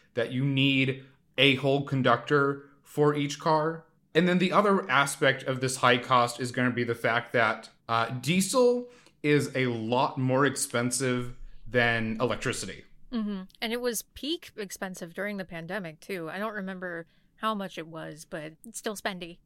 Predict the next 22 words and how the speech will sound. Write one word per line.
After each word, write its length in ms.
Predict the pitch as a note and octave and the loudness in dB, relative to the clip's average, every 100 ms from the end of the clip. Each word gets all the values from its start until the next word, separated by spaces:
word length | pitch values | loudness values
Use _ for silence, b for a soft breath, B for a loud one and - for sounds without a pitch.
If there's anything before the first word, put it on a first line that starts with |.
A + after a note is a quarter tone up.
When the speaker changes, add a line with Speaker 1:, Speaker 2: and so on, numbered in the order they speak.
| _ - | _ 4
Speaker 1:
And 160 | G#3+ | 6
running 260 | G3 C4+ D4 | 6 6 6
the 60 | |
wes 280 | B3 G#3 G3+ | 4 4 0
is 100 | F#3 | -2
also 600 | - D3+ D#3+ D#3 D#3 D#3 | 2 4 4 4 4 4
an 160 | D3 C#3 | 2 -2
operation, 840 | B2+ B2+ C3 C3+ A#2+ B2 B2 - - _ | 0 0 2 0 2 2 2 -4 -12 _
is 160 | - C3+ | -2 2
also 460 | C3+ D3 C#3+ C#3 C3+ | 2 2 0 0 2
a 120 | B2+ | 2
nightmare 540 | C3 C3 C#3+ C3+ B2 | 4 4 4 2 2
from 180 | B2 B2+ | 2 -2
an 100 | A#2+ | -2
operation 800 | A2+ A2+ A#2 G#2+ A#2 - A#2+ A2+ | -2 -2 -4 -4 -4 -4 -6 -6
standpoint 960 | - - A2+ A2+ A2 B2 A2 A2 - - - | -6 -2 -2 -2 -6 -6 -6 -6 -8 -12 -8
in 140 | B2 | -8
terms 300 | A#2+ C#3+ D3 | 0 0 2
of 200 | C#3 A2 | 0 2
rolling 360 | B2+ C3 B2 G2 | 4 4 2 -2
stock. 460 | - G2+ - - _ B B B | -6 -6 -8 -18 _ B B B
So 520 | - - F3 D#3+ D#3+ | -6 0 4 4 2